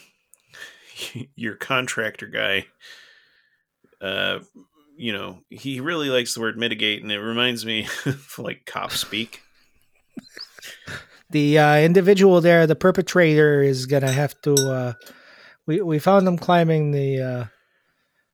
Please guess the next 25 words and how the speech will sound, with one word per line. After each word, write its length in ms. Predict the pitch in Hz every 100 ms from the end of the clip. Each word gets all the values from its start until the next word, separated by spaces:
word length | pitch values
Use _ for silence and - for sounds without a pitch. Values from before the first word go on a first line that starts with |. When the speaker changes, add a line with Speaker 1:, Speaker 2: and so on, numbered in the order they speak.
| _ _ _ _ _
Speaker 2:
found 240 | - 220 214
him 60 |
climbing 460 | - 202 196 185 156
the, 200 | 147 135
the 140 | 147
fire 320 | - 185 185 151
escape 440 | - 147 143 -
there, 240 | 147 139 135
so 320 | - 143 135
we, 320 | 139 139 139
uh, 280 | 139 131 143
we 140 | 135
mitigated 540 | 143 185 185 175 170 147
the 80 |
situation 840 | 143 165 - 151 165 147 160 147 139
by, 400 | 135 135 135 131
uh, 300 | 127 127 120 _ _ _ _ _ _ _
firing 420 | - 170 165 160
eight 240 | 190 180 185
to 100 | 170
twelve 640 | - 175 160 160 156 143 -
thousand 520 | 165 165 147 151 143
projectiles 880 | 156 139 156 - 165 156 147 139
at 240 | 139 139 -
them 400 | 139 135 131